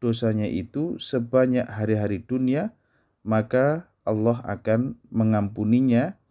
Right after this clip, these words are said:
bagi orang yang mengucapkan bacaan tadi ketika mau tidur selama tiga kali,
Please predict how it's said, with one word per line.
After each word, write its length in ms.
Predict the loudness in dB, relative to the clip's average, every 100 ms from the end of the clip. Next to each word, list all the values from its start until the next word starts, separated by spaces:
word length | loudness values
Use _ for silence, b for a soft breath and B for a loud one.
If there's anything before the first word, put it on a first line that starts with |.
| _ _ _ -8
bagi 480 | -8 -4 -6 -4
orang 320 | 0 2 4 4
yang 200 | 2 0 -8 _ _ _ _ _ _ _ _ _ _ _
mengucapkan 880 | 0 2 2 2 0 0 2 2 2
bacaan 400 | -2 0 0 0
tadi 480 | -2 -2 -4 -4 -6
ketika 480 | -8 -8 -4 -4
mau 160 | -2 -4
tidur 480 | -6 -8 -2 -2 -2 -12 _ _ _ _ _ _ _ _ _ _ _ _
selama 480 | _ 0 4 4 2
tiga 240 | 0 -2 -2
kali, 320 | -2 -6